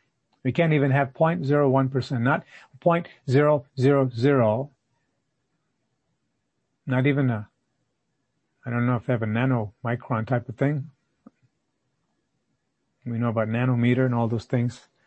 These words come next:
But basically, you can't have even a drop of that pollution.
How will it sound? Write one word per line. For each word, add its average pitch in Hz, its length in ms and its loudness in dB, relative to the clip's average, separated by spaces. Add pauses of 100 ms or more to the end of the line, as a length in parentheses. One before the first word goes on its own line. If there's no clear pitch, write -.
(720)
But 135 180 -2
basically, 151 640 0 (120)
you 143 100 -4
can't 170 200 0
have 156 180 4
even 135 200 2
a 123 60 2
drop 127 500 -2 (380)
of 113 140 0
that 120 200 -2
pollution. 120 480 0